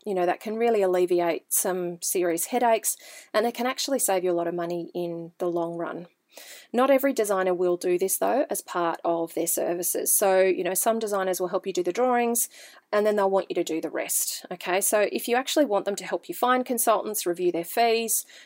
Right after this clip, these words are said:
coordinate and review their work, and bring all of those moving parts together and basically be that main point of contact that everything gets fed through,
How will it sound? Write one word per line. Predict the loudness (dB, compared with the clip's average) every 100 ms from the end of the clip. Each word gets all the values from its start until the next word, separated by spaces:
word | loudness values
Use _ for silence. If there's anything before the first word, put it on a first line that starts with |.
| _ -4
coordinate | 0 2 2 0 0 -2
and | -4
review | -2 0
their | 0 0
work, | 2 2 2 -2 -14 -10 -4
and | 0
bring | 2 4
all | 4
of | 6
those | 4 2
moving | 0 -2 -2
parts | -6 -4
together | 0 0
and | 2
basically | 2 2 0 -2 -2
be | -2
that | -2 -2
main | -2 -2 -2
point | -4 -4
of | -4
contact | -4 -2 -2 -2 -4
that | 0
everything | 2 2 0 -2
gets | -2 -4 0
fed | 0 -2
through, | -2 0 2